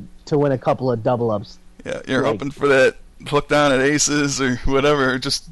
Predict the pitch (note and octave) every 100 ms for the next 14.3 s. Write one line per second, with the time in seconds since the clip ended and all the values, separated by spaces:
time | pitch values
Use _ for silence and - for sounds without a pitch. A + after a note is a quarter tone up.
0 | - - D#3 D3+ D3 D3 A#2+ D3 C#3+ C#3+
1 | D3 C3+ B2+ A#2+ C#3+ C#3+ C#3+ C3 A#2+ G#2+
2 | - B2 B2+ - - - - D3+ C3+ C#3
3 | C#3 A#2+ - - - - - - - -
4 | - - - - - - - - - -
5 | - - - - - - - C3+ C3 D3+
6 | C3 C3+ B2+ B2 C#3 C3+ B2 C3 C3+ C#3
7 | D#3 A#2 A#2 A2 A#2 A#2+ A#2 - C3 B2
8 | A2+ A#2 - A#2+ - - - - - -
9 | - - - - - - C#3+ B2 A#2+ G#2+
10 | G2+ G#2 F#2+ F#2 - - A#2 F#2 F#2 F#2+
11 | - - - - C3+ C#3 C3 C3+ E3+ F3
12 | D3+ B2+ - A2+ A2+ G#2 F#2+ - B2 G#2+
13 | - C3+ A#2+ G#2+ G2 F#2+ F#2 F#2+ F#2 F#2+
14 | F2 F2 F2